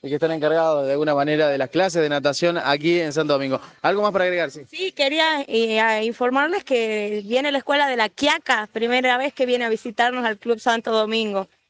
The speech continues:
Speaker 2: Así que ellos van a estar visitando y está el público también invitado porque va a haber un encuentro de natación solamente avanzados. Así que es un espectáculo muy agradable para que venga el público a ver todo tipo de clase de nado.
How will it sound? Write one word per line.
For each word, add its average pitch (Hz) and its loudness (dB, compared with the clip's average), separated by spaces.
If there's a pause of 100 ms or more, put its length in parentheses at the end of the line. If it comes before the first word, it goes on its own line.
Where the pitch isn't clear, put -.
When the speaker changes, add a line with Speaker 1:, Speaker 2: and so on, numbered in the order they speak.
(180)
Speaker 2:
Así 220 0
que 247 0
ellos 262 -2
van 240 2
a - -6
estar 254 -2
visitando 285 -2
y 262 2
está 254 -2
el 294 -2
público 302 0
también 233 0
invitado 254 -2
porque 226 -4
va 214 2
a 220 2
haber 247 -2 (200)
un 269 0
encuentro 269 2
de 240 0
natación 233 -2
solamente 254 0
avanzados. 214 0 (200)
Así 214 -2
que 269 0
es 262 2
un 254 0
espectáculo 254 0
muy 311 0
agradable 262 2
para 220 0
que 214 -4
venga 226 2
el 220 0
público 269 -2
a 240 4
ver 240 0
todo 320 -2
tipo 247 -2
de 190 -10
clase 240 0
de 220 2
nado. 190 0